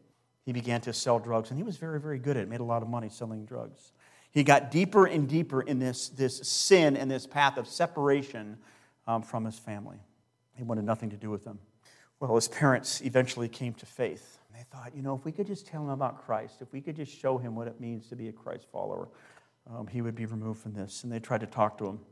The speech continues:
He simply kicked them out. They went over there one day to talk with him, and they brought him a Bible. And before he could do anything else, before they could do anything, they, they, he basically kicked them out of the house, and they took the Bible and he threw it in the trash can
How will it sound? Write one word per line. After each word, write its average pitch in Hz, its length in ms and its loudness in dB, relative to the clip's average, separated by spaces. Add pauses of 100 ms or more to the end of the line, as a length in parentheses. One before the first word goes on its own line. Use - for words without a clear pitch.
(500)
He 131 80 -14
simply 123 260 -10
kicked 120 220 -14
them 117 100 -8
out. 127 260 -6 (600)
They 131 80 0
went 139 160 4
over 151 100 4
there 131 140 4
one 123 220 0
day 120 200 -2
to 110 80 -8
talk - 340 -12
with 113 140 -16
him, 110 240 -10
and 123 80 -14
they 120 60 -10
brought 120 260 -12
him 117 80 -12
a 113 60 -12
Bible. 110 440 -8 (600)
And 113 100 -8
before 147 260 -2
he 175 40 4
could 156 140 -2
do 135 180 2
anything 123 400 -4
else, 117 140 -2
before - 260 -16
they 165 80 -4
could 143 140 -4
do 123 100 -2
anything, 113 380 -6
they, 113 140 -2
they, 110 280 -8 (480)
he 156 160 -2
basically 135 460 0
kicked - 260 -6
them 151 100 -2
out 135 120 0
of 123 100 -2
the 113 80 4
house, 117 300 0
and 117 80 -8
they - 40 -18
took 202 200 -10
the 254 80 -12
Bible 113 420 -4
and 107 80 -12
he 107 80 -16
threw 131 220 -14
it 131 40 -10
in - 40 -20
the 123 80 -14
trash - 440 -16
can 110 200 -20